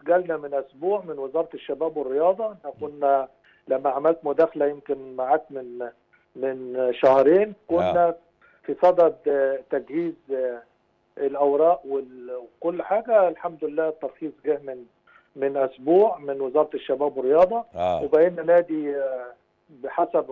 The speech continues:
Speaker 1: قانون الرياضة الجديد. الترخيص بيجي لنا من وزارة الشباب والرياضة بثلاث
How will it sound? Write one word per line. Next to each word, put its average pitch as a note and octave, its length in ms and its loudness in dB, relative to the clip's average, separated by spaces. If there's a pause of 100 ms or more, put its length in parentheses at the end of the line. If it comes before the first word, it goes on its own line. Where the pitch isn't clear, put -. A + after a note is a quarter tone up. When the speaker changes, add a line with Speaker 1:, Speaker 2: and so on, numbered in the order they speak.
Speaker 1:
قانون D#3 320 0
الرياضة C#3 680 0
الجديد. D3+ 500 -8 (540)
الترخيص D3 460 -6
بيجي C#3+ 300 -6
لنا D#3+ 140 -4
من C3+ 180 -6
وزارة C#3+ 300 -2
الشباب C#3+ 440 0
والرياضة C#3+ 560 2
بثلاث C3 340 -6